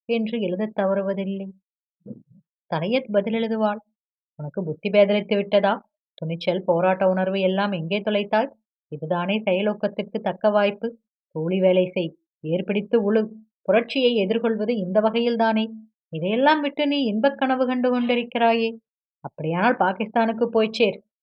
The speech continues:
அங்கே போனாயானால் நான் முகத்திலேயே விழிக்க மாட்டேன்." இப்படியே கடிதம் வரும். பெண்களுக்கு துணிவு அதிகமா, அல்லது உயர்ந்த ஆதரசவாதிகளோ? எப்படி இருந்தாலும், தலையத்தின் கடிதங்கள் கமாலுக்கு ஆறுதல் அளித்தன.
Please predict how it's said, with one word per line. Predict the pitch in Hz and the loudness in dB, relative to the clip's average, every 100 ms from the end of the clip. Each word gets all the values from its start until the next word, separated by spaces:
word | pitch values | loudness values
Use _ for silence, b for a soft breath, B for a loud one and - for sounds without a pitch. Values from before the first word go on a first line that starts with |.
| _ - | _ -14
அங்கே | 143 151 156 | -10 -6 -6
போனாயானால் | 160 165 190 190 185 208 | -6 -4 -2 0 0 0
நான் | 202 | 0
முகத்திலேயே | 185 170 185 202 196 208 | 0 -2 0 2 2 2
விழிக்க | 196 190 190 202 | 2 -2 0 0
மாட்டேன்." | 202 196 196 196 _ _ _ _ _ - | 0 -2 -6 -8 _ _ _ _ _ -12
இப்படியே | 247 - 302 277 294 | -6 0 2 2 2
கடிதம் | 208 214 220 214 | 0 0 -2 -2
வரும். | 202 202 196 _ _ _ _ _ - | -4 -8 -12 _ _ _ _ _ 0
பெண்களுக்கு | 311 370 381 381 330 | 2 4 4 2 -4
துணிவு | 226 208 262 269 | -2 -2 0 2
அதிகமா, | 185 214 226 220 196 196 - _ _ | 2 0 -2 -2 -2 -6 -16 _ _
அல்லது | - 285 285 294 190 | 0 4 6 4 0
உயர்ந்த | 180 269 311 262 | 0 0 2 2
ஆதரசவாதிகளோ? | 247 247 240 254 233 233 226 233 180 185 _ _ _ _ _ - | 2 0 -2 -2 0 0 0 -2 -2 -6 _ _ _ _ _ -14
எப்படி | 156 - 170 | -10 -6 -4
இருந்தாலும், | 160 165 170 165 170 180 | -2 -2 -2 -2 -4 -4
தலையத்தின் | 160 170 175 180 175 | -6 -6 -6 -8 -6
கடிதங்கள் | 175 170 175 175 180 | -6 -6 -6 -6 -6
கமாலுக்கு | 185 170 175 180 185 - | -4 -6 -4 -6 -8 -6
ஆறுதல் | 185 165 180 185 | -4 -2 -4 -4
அளித்தன. | 185 180 175 190 180 | -4 -6 -8 -12 -12